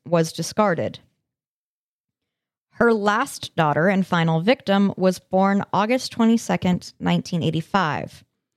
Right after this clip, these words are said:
On December twentieth, the infant died of suffocation. Social services and police came to her house that day and took her into custody. She was convicted of second-degree murder in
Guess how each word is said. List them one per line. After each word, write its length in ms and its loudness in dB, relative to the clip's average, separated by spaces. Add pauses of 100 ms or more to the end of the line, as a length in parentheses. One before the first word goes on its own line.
(540)
On 160 2
December 420 2
twentieth, 800 0 (240)
the 160 -4
infant 440 2 (160)
died 360 0
of 120 -4
suffocation. 880 -4 (1040)
Social 360 2
services 540 2
and 240 0
police 720 -4 (140)
came 320 4
to 80 0
her 180 0
house 380 -2
that 240 -2
day 420 2
and 180 0
took 260 -4
her 120 0
into 160 0
custody. 640 -4 (600)
She 240 2
was 100 4
convicted 500 2
of 120 0
second-degree 640 -2
murder 400 4
in 220 0